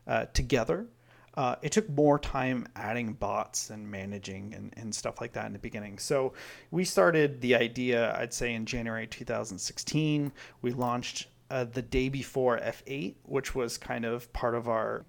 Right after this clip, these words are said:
you know, process. We wanted to kind of ride the coattails of,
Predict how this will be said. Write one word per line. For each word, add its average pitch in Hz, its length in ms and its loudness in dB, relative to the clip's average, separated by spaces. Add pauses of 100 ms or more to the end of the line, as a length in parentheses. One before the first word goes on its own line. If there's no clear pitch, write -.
(160)
you 151 160 0
know, 120 180 0 (440)
process. 139 400 4
We 135 100 2
wanted 120 320 2
to 117 120 -2
kind 120 220 -4
of 113 280 -6
ride 120 460 2
the 123 60 -6
coattails 104 720 -2
of, 104 300 -6